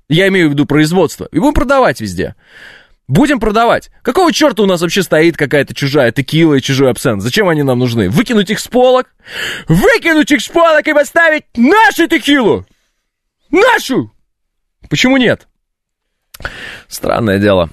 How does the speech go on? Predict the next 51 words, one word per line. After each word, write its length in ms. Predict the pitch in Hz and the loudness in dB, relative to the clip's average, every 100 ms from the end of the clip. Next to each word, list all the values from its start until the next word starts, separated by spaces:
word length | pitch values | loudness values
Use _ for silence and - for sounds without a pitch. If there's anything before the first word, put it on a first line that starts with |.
| _ | _
"Не 140 | 160 | -2
травите 400 | 180 220 220 190 | 0 0 0 -2
душу, 320 | 165 165 151 127 | 0 0 0 -2
сегодня 400 | 131 127 120 120 | 0 0 0 -2
только 240 | 127 147 | -2 -2
вторник", 580 | - 170 185 170 127 - | -4 0 0 0 -6 -6
пишет 320 | 123 127 113 | -4 -4 -2
Имарион. 360 | 123 127 123 - | 0 2 0 -2
А, 220 | - 302 | -2 0
Имарион, 640 | 294 262 294 285 208 175 190 | 0 0 2 2 0 -4 -2
понимаете, 280 | 262 247 | -2 0
в 40 | 214 | -2
чем 140 | 220 | 0
дело? 140 | 190 165 | 2 2
Я 120 | 185 | 2
не 80 | 185 | 0
понимаю, 260 | 202 190 | 0 0
чем 140 | 180 160 | 0 -2
я 60 | |
травлю 280 | 165 165 170 | 0 0 2
душу, 260 | 170 196 143 | 0 -2 -4
потому 180 | 147 | -4
что 100 | 139 | 0
я 120 | 143 143 | 0 0
сам 360 | 147 123 120 | 0 0 0
не 440 | 123 120 117 113 101 | 0 2 2 2 -2
выпиваю, 680 | 64 98 117 135 151 120 95 | -4 -6 -4 0 2 2 0
и 220 | 98 90 | -4 -6
мне 260 | 92 104 | -4 -4
вообще 260 | 85 87 101 | -4 -4 -6
все 140 | - | -2
равно. 280 | 107 107 123 | -2 0 0
Я 200 | 98 123 | 2 2
к 60 | 135 | 0
этому 180 | 120 127 | -2 -2
отношусь 320 | 127 123 131 | -2 -4 -4
как 140 | 123 | -4
к 40 | 127 | -2
бизнесу. 540 | 175 156 151 - 117 - - - | 0 0 0 0 -4 -6 -18 -14
Да, 280 | - 147 165 | -6 0 0
есть, 380 | 147 202 277 - | 0 0 -2 -2
да, 160 | 156 160 | -2 -2
страна 300 | - 143 139 | 0 -2 0
может 200 | 143 - | 0 -2
торговать, 440 | 175 196 214 220 | 0 0 0 -2
получать 360 | 143 131 143 127 | -4 -4 -2 0
деньги, 360 | 151 196 156 | 0 0 0
деньги 300 | 139 131 123 | 0 0 0
получать 320 | 113 117 131 117 | -2 -2 -2 0
в 40 | |
бюджет. 480 | 127 131 196 196 | -2 0 0 0